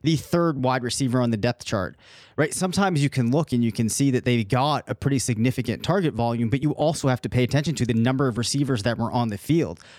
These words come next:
right? Because that can actually impact, you know, maybe you'd rather have a player that is, is running routes with only two other receivers on the field and running seventy-five versus a guy that's running, you know, a hundred and ten, but there's four wide receivers, five wide receivers on the field.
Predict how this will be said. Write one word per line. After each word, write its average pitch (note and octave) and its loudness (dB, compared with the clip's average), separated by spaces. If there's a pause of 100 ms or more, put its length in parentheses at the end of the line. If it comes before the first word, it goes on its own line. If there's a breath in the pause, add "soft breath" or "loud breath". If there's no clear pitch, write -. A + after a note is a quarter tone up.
right? D#3 2
Because D#3+ 0
that F3 0
can D3 -2
actually C3 0
impact, A#2 0 (380 loud breath)
you D3 4
know, D#3+ 2
maybe D3+ 2
you'd E3+ 0
rather C#3+ 0
have C3 0
a - -6
player D3 0
that G#2 -4
is, B2+ 0
is B2+ 0
running C3+ 0
routes C3 0
with A#2+ 0
only B2 0
two - 0
other C3 0
receivers C3 -2
on B2 0
the A2 -6
field B2+ 0
and A#2+ 0
running B2 -2
seventy-five B2 -2
versus A2 -2
a A#2+ 0
guy A2+ 0
that's A2+ -8
running, B2+ 0 (320 loud breath)
you C#3+ 0
know, C#3+ 4
a B2 -2
hundred C#3 2
and A#2+ -2
ten, D3 2 (220 soft breath)
but D3+ 0
there's C3 -4
four D#3+ 0
wide C#3 0
receivers, B2 -2
five C3+ -2
wide A#2 -2
receivers A#2 -2
on G#2+ 0
the G2+ -4
field. D#3 2